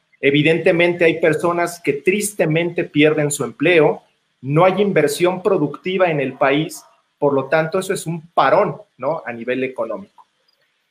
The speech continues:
Eh, además de lo que es el, el, a nivel mundial, eh, el Fondo Monetario Internacional también lo hace a nivel regional. Es evidente que las regiones están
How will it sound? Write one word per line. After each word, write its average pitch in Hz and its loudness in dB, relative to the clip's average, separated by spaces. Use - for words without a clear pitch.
Eh, 180 4
además 180 2
de 370 2
lo 208 4
que 202 2
es 196 0
el, 147 0
el, 123 -8
a 120 -8
nivel 160 0
mundial, 160 0
eh, 120 -6
el 147 0
Fondo 202 4
Monetario 180 4
Internacional 175 0
también 160 2
lo 156 6
hace 143 2
a - 0
nivel 139 0
regional. 190 -2
Es 147 0
evidente 151 0
que 160 -2
las 135 2
regiones 151 -4
están 156 -2